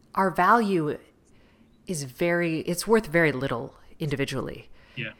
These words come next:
Speaker 1: In aggregate, our value is, is pretty substantial, and that's one of kind of the challenges. I mean, I, if I think about, like,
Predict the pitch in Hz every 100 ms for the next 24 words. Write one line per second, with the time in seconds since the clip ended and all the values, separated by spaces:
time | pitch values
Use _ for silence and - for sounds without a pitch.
0 | - - 180 170 196 202 202 147 127 -
1 | 151 139 139 135 131 127 - 127 - -
2 | - 147 - - 156 143 - - - -
3 | 185 190 151 120 117 - - - - -
4 | _ _ 156 147 147 - 151 139 - 143
5 | 127 123 - 131 127 123 123 117 151 170
6 | 170 - 185 196 226 220 208 180 - 147
7 | 135 -